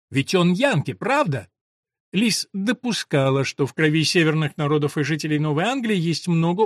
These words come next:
общего. Тут Сирл увидел Эмму, поздоровался с ней, и они все вместе пошли к дому, не переставая играть в свою игру, нисколько не смущаясь присутствием Эммы и даже втягивая её в свою забаву и призывая разделить удовольствие.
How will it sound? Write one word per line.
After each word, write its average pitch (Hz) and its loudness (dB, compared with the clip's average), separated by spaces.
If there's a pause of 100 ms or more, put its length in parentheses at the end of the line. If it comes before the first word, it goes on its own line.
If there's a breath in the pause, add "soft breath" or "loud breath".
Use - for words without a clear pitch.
общего. 123 -4 (580)
Тут 269 0
Сирл 233 4
увидел 180 4
Эмму, 247 2
поздоровался 127 -2
с - -4
ней, 190 0 (340 loud breath)
и 208 -2
они 269 0
все 208 0
вместе 185 0
пошли 143 0
к 113 -4
дому, 202 2
не 165 4
переставая 175 -2
играть 147 -4
в - -10
свою 135 0
игру, 165 -4 (300 loud breath)
нисколько 220 2
не 202 4
смущаясь 180 0
присутствием 120 -4
Эммы 202 0
и 131 -2
даже 165 2 (140 loud breath)
втягивая 110 -2
её 107 -2
в - -8
свою 113 -4
забаву 120 -2
и 117 -4
призывая 120 2
разделить 127 -2
удовольствие. 113 -8